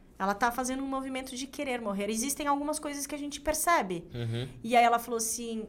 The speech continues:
Speaker 1: "A minha mãe tem aids." Aí eu falei,
Speaker 2: Pronto.
Speaker 1: "Ok, então, se você conseguir com o seu coração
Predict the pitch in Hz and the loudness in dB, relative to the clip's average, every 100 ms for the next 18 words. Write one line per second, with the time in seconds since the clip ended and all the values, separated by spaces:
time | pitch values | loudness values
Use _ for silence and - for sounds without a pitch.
0 | 214 214 220 208 202 196 220 180 143 - | -4 -4 -2 -2 -4 -4 -4 -4 -6 -10
1 | - - - - - - - - - - | -12 -12 -14 -20 -20 -20 -20 -20 -20 -20
2 | - 165 202 208 202 214 190 180 175 - | -12 -4 -2 -2 -6 -10 -10 -10 -12 -18
3 | - - 117 98 87 - - - - 220 | -20 -10 -4 -4 -4 -12 -20 -10 -6 -2
4 | - 180 165 - - - - 214 220 226 | 0 -2 -4 -12 -20 -20 -12 -8 -4 0
5 | 233 226 240 240 240 - - - 254 240 | 0 0 -2 -6 -10 -16 -2 0 0 0
6 | 233 247 247 269 302 311 302 247 254 254 | 0 0 -2 -6 -4 -2 -4 -4 -6 -6
7 | - 269 285 277 254 240 247 240 - 226 | -4 -4 -2 -4 -4 -4 -4 -4 -2 -2
8 | 233 | -2